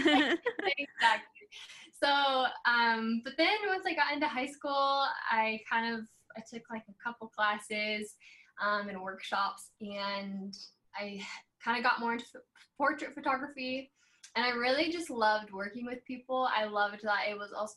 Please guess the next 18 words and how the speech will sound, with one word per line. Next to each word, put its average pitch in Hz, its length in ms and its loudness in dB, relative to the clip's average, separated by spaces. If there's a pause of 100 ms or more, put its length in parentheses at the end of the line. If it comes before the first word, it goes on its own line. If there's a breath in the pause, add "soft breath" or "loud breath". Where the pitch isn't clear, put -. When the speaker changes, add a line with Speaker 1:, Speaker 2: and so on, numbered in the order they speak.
Speaker 2:
it 208 80 -6
was 208 100 -6 (100)
creative 254 480 0
and 233 80 -2
artistic, 220 560 -6
but 220 100 -4
it 208 40 -2
was 196 120 -8
also 196 300 -4
very 196 240 -6
social. 233 580 -6 (340 loud breath)
I 208 100 0
loved 208 240 -2
having 208 300 -2
that - 160 -6
connection 196 540 -8
with 190 120 -12
the, - 80 -8